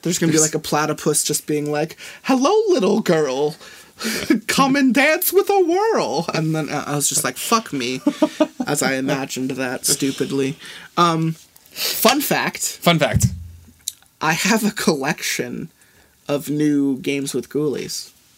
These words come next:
Speaker 2: Yeah.
Speaker 1: So there are gonna be at least two more Games with Ghoulies episodes. I, I found a website that specializes in rituals, and they're less creepypasta rituals and more like, this is something that you could kind of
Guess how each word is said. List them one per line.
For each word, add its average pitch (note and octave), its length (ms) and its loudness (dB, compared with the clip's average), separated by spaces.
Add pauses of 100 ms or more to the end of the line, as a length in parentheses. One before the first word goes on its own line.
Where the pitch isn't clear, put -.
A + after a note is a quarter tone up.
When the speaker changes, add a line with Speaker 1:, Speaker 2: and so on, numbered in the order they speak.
(140)
Speaker 2:
Yeah. F4+ 360 0
Speaker 1:
So - 160 -4
there D3 180 0
are D#3 40 0
gonna D#3 160 -2
be C#3+ 160 0
at C3 120 -2
least D3 280 -2
two D#3 140 0
more C3+ 220 -2
Games C3 280 -2
with A#2+ 160 -6
Ghoulies C#3 400 -2
episodes. - 480 -6 (360)
I, D#3+ 280 0
I D3+ 180 2
found G#3+ 380 2
a E3 40 4 (100)
website D#3 600 0
that C#3 240 -2
specializes C#3 760 0
in A#2+ 200 -4
rituals, A2+ 640 -4 (380)
and C#3 260 -2
they're C#3 420 -2
less D3+ 680 0
creepypasta D#3 720 0
rituals F3+ 540 0
and C#3+ 280 -4
more C#3+ 340 0
like, B2+ 400 -4 (480)
this E3+ 220 2
is G#3+ 100 2
something F3+ 400 2
that D3+ 140 0
you C#3+ 120 -2
could D#3+ 160 -2
kind C#3 280 -2
of A#2+ 180 -8